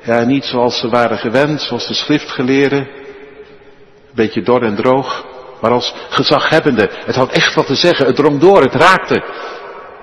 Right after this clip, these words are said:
Het sprak aan op zo'n manier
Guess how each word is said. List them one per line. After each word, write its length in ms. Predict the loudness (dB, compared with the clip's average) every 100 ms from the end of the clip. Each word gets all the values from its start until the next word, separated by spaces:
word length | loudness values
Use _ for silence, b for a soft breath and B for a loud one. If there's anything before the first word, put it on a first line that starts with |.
| -20 -20 -20 -20 -20 -20 -20 -20 _ _ _ _ _ _ _ _ _ _ _ _ _ _ _ _ _ _ _ _ _
Het 120 | -8
sprak 300 | -4 0 0
aan 280 | 0 2 2
op 120 | 0
zo'n 240 | 2 2 2
manier 300 | 2 2